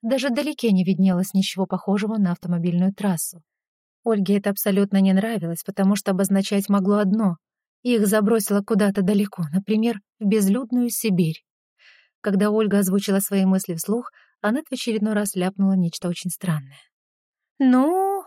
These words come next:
Оленька, ты даёшь! Откуда здесь возьмутся автомобильные трассы и самолёты?" Причём сказано это было таким удивлённым и в то же время безапелляционным тоном, что и возразить не получилось.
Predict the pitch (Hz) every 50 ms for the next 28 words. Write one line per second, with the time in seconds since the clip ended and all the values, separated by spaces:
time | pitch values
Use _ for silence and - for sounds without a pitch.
0 | - 294 277 254 247 220 214 208 202 - 208 196 196 - 226 226 202 285 311 302
1 | 233 226 196 180 180 180 - - _ _ _ _ _ - 262 277 - - - 427
2 | 392 247 254 247 208 196 247 233 - - 247 247 254 254 262 226 - - 214 214
3 | - 233 254 247 220 254 233 220 220 226 202 - 320 339 381 - - 226 220 214
4 | - 285 294 330 339 285 254 196 196 - 185 175 - _ _ _ _ _ _ _
5 | _ _ _ - 226 220 - 240 233 220 - - 226 226 196 208 196 190 190 196
6 | - 180 190 202 196 196 202 196 196 - 196 190 202 196 202 185 190 214 208 190
7 | 160 156 160 160 156 - - 196 196 180 196 180 190 196 190 185 175 160 196 190
8 | - - - 190 180 185 - - 190 185 180 180 175 170 - 254 285 262 220 185
9 | 170 - - 180 175 165 175 165 185 185 185 160 226 202 - - - 175 170 -
10 | - 165 160 - - - 170 160 160 170 - -